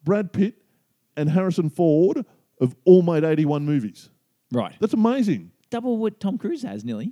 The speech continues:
Speaker 1: N-, yep, he's only made forty-nine.
Speaker 2: Forty-nine, wow.
Speaker 1: Yeah, and he's still at twenty. So n-, he's not only has he got the most, he's got the b-, highest ratio of
Speaker 2: Yeah,
Speaker 1: watchable
Speaker 2: yeah,
Speaker 1: as well.
Speaker 2: okay.
Speaker 1: Right, so they've all made eighty-one. How many watchable movies would you think they would have? Will Smith to start with, out of eighty-one.
Speaker 2: Eighty,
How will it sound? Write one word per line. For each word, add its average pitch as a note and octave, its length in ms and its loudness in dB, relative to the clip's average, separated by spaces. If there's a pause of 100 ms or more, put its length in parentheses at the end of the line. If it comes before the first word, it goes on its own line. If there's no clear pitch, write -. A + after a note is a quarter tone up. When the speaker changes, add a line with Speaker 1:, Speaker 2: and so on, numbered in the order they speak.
Speaker 1:
N-, F3 140 -8
yep, A#3 220 0 (100)
he's G#3+ 160 2
only A3+ 160 0
made A3 220 -4
forty-nine. G#3+ 340 -2
Speaker 2:
Forty-nine, F#3 320 -4
wow. C3+ 80 -8
Speaker 1:
Yeah, E3 140 -6
and D#3+ 80 0
he's G3 160 0
still G3+ 160 0
at - 80 -4
twenty. F3+ 260 -4 (240)
So - 120 -6
n-, F#3+ 120 -6
he's G#3 180 -4
not A3 200 -2
only A3 260 -4
has F3 80 -6
he F3 80 -8
got F3 140 -6
the C#3 80 -8
most, D3 440 -4
he's C3+ 140 -10
got D3+ 160 -8
the C#3+ 60 -2
b-, C3+ 160 -8
highest C#3 340 -2
ratio B2 640 2
of F#2+ 160 -2
Speaker 2:
Yeah, A2+ 80 0
Speaker 1:
watchable B2 220 -2 (100)
Speaker 2:
yeah, - 0 -
Speaker 1:
as B2 60 -6
well. - 100 -6
Speaker 2:
okay. C3 220 -4 (140)
Speaker 1:
Right, A2+ 120 -2
so D3 100 2
they've F3 160 2
all G3 140 -2
made F3 180 -4
eighty-one. D#3+ 540 -4 (560)
How D#3 120 4
many D#3+ 220 2
watchable D3 400 0
movies C#3+ 400 0
would B2+ 160 4
you B2+ 80 0
think C3+ 340 -4 (520)
they B2+ 180 2
would A#2 160 2
have? F#2+ 380 -6 (320)
Will D#3 180 2
Smith C3 240 -10
to - 80 -20
start A2 260 -12
with, E2+ 120 -20 (180)
out A#2 100 -8
of G#2+ 140 -12
eighty-one. G#2+ 460 -8 (180)
Speaker 2:
Eighty, G#2+ 240 -10